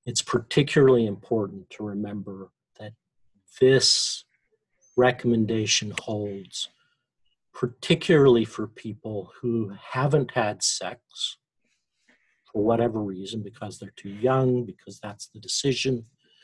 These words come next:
under, with the understanding that at some point in their life, they will have sex. Giving the vaccine prior to exposure via sex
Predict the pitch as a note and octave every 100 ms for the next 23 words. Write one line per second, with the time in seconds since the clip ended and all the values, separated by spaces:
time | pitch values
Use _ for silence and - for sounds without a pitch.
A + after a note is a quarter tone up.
0 | _ _ _ _ _ _ _ _ _ -
1 | _ _ _ C#3 C#3 B2 B2 A#2 - B2
2 | B2+ A#2+ A#2+ - C3 B2+ A#2+ A2 G2+ G#2
3 | G#2+ _ - A2 - A#2+ A#2 C3 C3 B2
4 | A#2 A2 G#2+ G#2 G#2 G2+ - C3 B2 C3+
5 | C3+ A2 F#2 - - F2+ - - - -
6 | - _ - B2+ B2+ B2+ B2+ A2+ A#2 A#2
7 | - A#2+ G#2 - - A#2 A2+ A2+ - A#2
8 | G2+ - - A2+ A2 G2 - F#2+ F2+ _
9 | _ _ _ _ _ A#2 B2 A2+ G#2+ -
10 | G2+ F#2+ - -